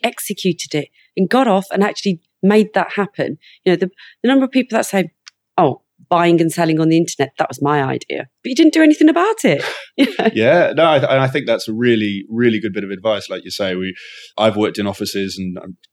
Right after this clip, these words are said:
Speaker 2: I'm sure you have, where you do have the, "Oh, I had the great idea for, you know, I had the idea for Uber twenty years ago." And like you say, ul-, ultimately, in whatever you do, it comes down to that execution and actually doing it, and not just,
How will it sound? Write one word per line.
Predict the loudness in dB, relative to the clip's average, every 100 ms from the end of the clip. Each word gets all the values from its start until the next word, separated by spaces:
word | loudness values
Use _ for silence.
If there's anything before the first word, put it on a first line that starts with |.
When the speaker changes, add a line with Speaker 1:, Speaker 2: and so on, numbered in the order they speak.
| -18
Speaker 2:
I'm | -10
sure | -4 -2
you | -2 -2
have, | -4 -4
where | -4
you | -2
do | -2 -2
have | -4 -6
the, | -8 -8 -14 -20 -20 -2
"Oh, | 2
I | 2
had | 2 -2
the | -2
great | -2 -2 0
idea | -2 -2 -6
for, | -8 -8
you | -8
know, | -12 -2
I | 0
had | 2
the | 2
idea | 2 2 0
for | 2
Uber | 2 2 -2 -4 -2
twenty | 0 2 2
years | 0 0 -2
ago." | -4 -2 -2 -2 -6
And | -8 -12 -14 -20 _ -2
like | -2 0
you |
say, | -2 0 2
ul-, | 0 2
ultimately, | 0 0 -4 -4 -4 -4 -6 -12 -20 _
in | -2
whatever | 2 2 2
you | 0 -2
do, | -4 -6 -6 -6 -10 _ _ _ -8
it | -8
comes | -2 -2 -2
down | -2 -2 -2
to | -4
that | -4 -4 -8 _ _ _ -4
execution | -4 -2 -8 -2 -2 -2 -6
and | -6
actually | -8 -8 -12 -4
doing | 0 0 -2
it, | -4 -6 -8 _ _ -6
and | -2
not | -2 -2
just, | -8 -10